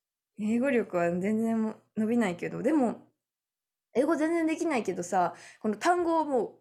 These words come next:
バンバン口からパワパワってもう相手に向かって投げつけてたら、相手もなんか理解してくれるから、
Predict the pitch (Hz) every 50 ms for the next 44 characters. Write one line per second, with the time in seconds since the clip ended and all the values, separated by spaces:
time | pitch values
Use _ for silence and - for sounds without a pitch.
0 | _ _ _ 285 294 277 208 185 170 175 - - - - - 220 208 202 190 -
1 | - - - - 320 277 190 - - 277 208 190 - - _ - 185 185 180 -
2 | - 240 247 247 285 233 214 175 170 170 - 180 175 190 202 220 254 262 - -
3 | 269 254 - - - 170 180 190 180 175 196 220 220 254 208 190 180 175 170 175
4 | 226 240 - 214 180 180 - 180 - 185 185 180 170 - 151 160 165 156